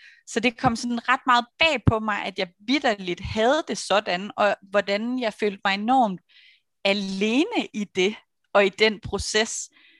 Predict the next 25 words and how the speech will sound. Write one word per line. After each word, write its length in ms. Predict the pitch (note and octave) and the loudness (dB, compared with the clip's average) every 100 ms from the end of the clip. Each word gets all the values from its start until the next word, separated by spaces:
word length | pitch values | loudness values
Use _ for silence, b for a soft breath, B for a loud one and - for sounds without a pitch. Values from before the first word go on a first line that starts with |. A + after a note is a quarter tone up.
| b b | b b
Jeg 100 | A3 | -6
følte, 400 | - B3 C#4 D#4+ | 0 4 4 2
at 100 | G#3 - | -4 -2
der 40 | G#3 | 0
var, 220 | G3 G3 - - | 0 -2 -6 -10
altså, 200 | G#3+ G#3+ | -4 -2
at 100 | - - | -2 -2
der 80 | G3 | 0
var 120 | G3 | 0
mange 400 | F#3+ F#3 A#3 C4+ | 0 0 0 -2
omkring 520 | G#3 G3+ - C#4+ B3 | -2 -6 -4 -2 -2
mig, 140 | G3+ F#3 | -4 -4
som, 320 | G3 G3 F#3 _ b b b b _ - | -4 -6 -8 _ b b b b _ -10
som 300 | - A3 G#3+ | 0 0 0
slet 300 | - A#3 A#3 | -4 -2 0
ikke 200 | B3 - | -2 -4
forstod, 880 | A#3+ - - _ - - - D4+ - - _ | -4 -4 -8 _ -16 -6 0 0 0 -8 _
hvor 160 | - G3+ | -8 -6
stor 680 | F#3+ - - _ C#4+ D4+ G#3 | -4 -6 -10 _ 0 4 4
en 340 | - G3 G3 D#3+ | 2 -2 -6 -2
rejse 500 | F3 A3 C#4+ - G3+ _ _ _ | 0 2 -2 -4 -6 _ _ _
jeg 200 | - F#3+ F3 | 0 2 4
var 140 | F3 - | 4 6
på. 280 | D#4 F#4+ - _ - | 6 4 0 _ -4
Øhm, 640 | G#3+ G3 F#3 F3+ F3 E3+ | -2 -2 -4 -8 -12 -12